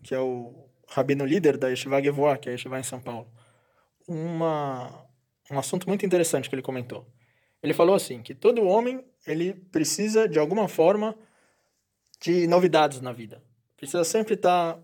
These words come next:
acontecendo algo novo, descobrindo alguma coisa nova, pra ele se sentir satisfeito. Como se cada ser humano ele tivesse uma necessidade de ver novidades, ou de se sentir renovado de alguma forma.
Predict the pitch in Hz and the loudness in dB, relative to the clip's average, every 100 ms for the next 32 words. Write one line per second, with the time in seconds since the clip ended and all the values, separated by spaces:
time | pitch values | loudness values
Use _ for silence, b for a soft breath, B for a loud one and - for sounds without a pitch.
0 | - 180 160 165 147 147 143 190 180 160 | -16 -10 -6 -4 -2 -2 2 4 4 2
1 | 143 135 139 - 143 147 143 139 135 147 | -2 -8 -10 -10 -6 -4 -4 -4 -4 -2
2 | 139 - 175 165 147 143 b b b - | -2 0 2 2 0 -6 b b b -4
3 | 143 143 165 170 165 165 180 - 135 110 | -2 0 0 0 -2 2 2 2 -4 -4
4 | - _ _ - 196 220 - 214 - 220 | -10 _ _ -8 -6 -6 -8 -6 2 2
5 | 233 226 202 214 214 208 180 180 180 196 | 4 2 2 0 0 -2 2 2 2 -2
6 | 185 180 185 190 - 156 165 208 208 170 | -2 -2 -2 -4 -2 0 2 2 0 -2
7 | 156 156 196 180 160 139 143 147 110 - | 0 2 2 0 -2 -2 -2 -2 -6 -14
8 | - b b b b b - 139 139 143 | -16 b b b b b -4 -4 -2 -4
9 | 139 131 123 - 143 156 147 160 165 - | -2 -6 -8 -6 -4 -4 0 0 0 -6
10 | _ _ _ - 170 151 151 160 156 147 | _ _ _ -2 2 4 4 2 -2 -6
11 | 143 139 - - | -6 -8 -10 -18